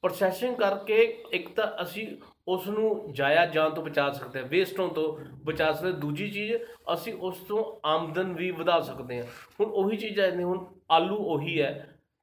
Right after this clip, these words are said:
ਪੰਜ ਰੁਪਏ ਕਿਲੋ ਹੈ, ਤੇ ਜਦੋਂ ਉਹ ਪ੍ਰੋਸੈਸ ਕਰਕੇ ਆਪਾਂ ਵੇਚ ਰਹੇ ਹਾਂ, ਉਹ ਪੰਜ ਸੌ ਰੁਪਏ ਕਿਲੋ ਹੈ। ਮੱਕੀ ਦਾ ਵੀ ਗੱਲ ਹੈ, ਜੋ ਆਪਾਂ ਵੱਡੇ ਮਾਲ 'ਚ ਦੇਖੀਏ, ਉਹ ਪੰਜ ਸੌ ਰੁਪਏ ਕਿਲੋ ਦੇ ਪੰਜਾਹ ਗ੍ਰਾਮ ਮਿਲਦੇ ਨੇ, ਜਿਹੜੇ, ਅਹ, ਉਬਲੇ ਹੋਏ ਹੁੰਦੇ ਨੇ, ਜਿਹਨੂੰ ਸਟੀਮ ਕਾਰਨ ਕਹਿੰਦੇ ਆ,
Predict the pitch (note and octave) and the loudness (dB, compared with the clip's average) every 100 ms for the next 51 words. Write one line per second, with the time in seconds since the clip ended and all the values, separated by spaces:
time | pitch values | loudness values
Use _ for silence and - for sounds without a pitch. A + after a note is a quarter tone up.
0 | - D#3 - F#3+ F#3+ G3+ G3+ G3 F#3+ F#3+ | 0 2 4 4 4 2 2 2 6 6
1 | - F#3 D#3 D#3+ F3+ G3 F#3 - D3+ - | 6 0 -2 0 0 0 -2 -2 -2 0
2 | E3 - F#3 F3 F#3 - E3 D3 D3 D3 | 0 2 0 0 -4 0 0 2 0 0
3 | D3+ E3 F#3 D3 C#3+ C#3+ D3+ D3+ C#3+ C#3 | 0 -2 -4 0 -2 0 -2 -2 -2 -4
4 | C3 B2+ C#3 D3 G3+ F#3 F3 E3 E3 D3+ | -4 -4 -2 -2 0 2 2 0 0 0
5 | C#3 B2 A#2+ - _ _ _ _ D3 C#3+ | 0 -2 -10 -16 _ _ _ _ -8 -2
6 | F3 F3 F#3 D#3+ D3+ D3 D#3 D#3 D#3 D#3 | 0 2 4 4 4 4 4 2 0 -4
7 | D3 F3 F3 - D3+ D3 E3+ E3+ E3+ E3 | -2 0 -2 0 2 2 -2 -2 -2 -2
8 | D#3+ D#3+ E3 D#3+ D#3+ D3+ F3+ F3 D#3+ D#3+ | -2 -2 -4 -4 0 2 2 2 0 2
9 | D3 C#3+ D3 D3 C#3+ C#3+ D3 D3 D3 - | 2 2 0 0 0 2 2 2 -2 -12
10 | - C3+ C3+ C3+ C#3 C#3 C#3 - _ - | -6 0 2 4 2 -2 -10 -20 _ -6
11 | D#3 D#3 E3 D#3+ E3 D3+ D3 D3 C#3+ C#3+ | -2 2 4 6 4 2 2 2 4 2
12 | C#3+ C#3 C#3+ - D#3 D3 C#3+ D3 C#3+ C#3+ | 0 -4 -4 -4 -4 -4 2 2 4 0
13 | D3 D3 - - | 0 0 -2 -4